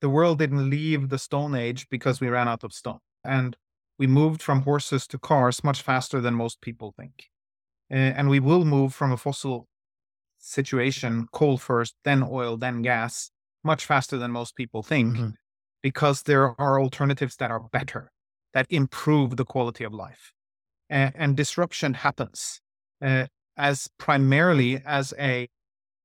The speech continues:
Speaker 1: consequence of economic rent and as a consequence of lower cost and as a consequence of better product. And solar plus batteries or solar wind plus batteries is just a better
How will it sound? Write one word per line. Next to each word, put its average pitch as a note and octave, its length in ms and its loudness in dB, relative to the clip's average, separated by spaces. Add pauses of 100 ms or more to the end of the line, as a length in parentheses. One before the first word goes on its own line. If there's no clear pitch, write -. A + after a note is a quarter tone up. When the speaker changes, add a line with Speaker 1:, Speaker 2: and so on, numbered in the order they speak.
(260)
Speaker 1:
consequence C#3 840 -2 (100)
of A#2+ 340 2 (540)
economic C#3 480 2
rent - 440 -12
and C3 220 2
as B2 120 -2
a - 40 -20
consequence C#3 580 -2
of A#2 80 -2
lower B2 260 0
cost - 360 -2
and B2+ 140 0
as B2 80 -4
a C3+ 60 -6
consequence C3+ 540 -4
of A#2 140 -6
better B2+ 300 -2
product. A2 400 -8 (760)
And C3+ 200 2
solar E3 420 4
plus C#3 280 0
batteries C3 580 -2
or A#2+ 80 -2
solar C#3+ 380 2
wind B2+ 280 0
plus A#2 200 -2
batteries A2 600 -8
is D3 200 0
just D3 240 0
a B2+ 100 -4 (100)
better C3+ 460 0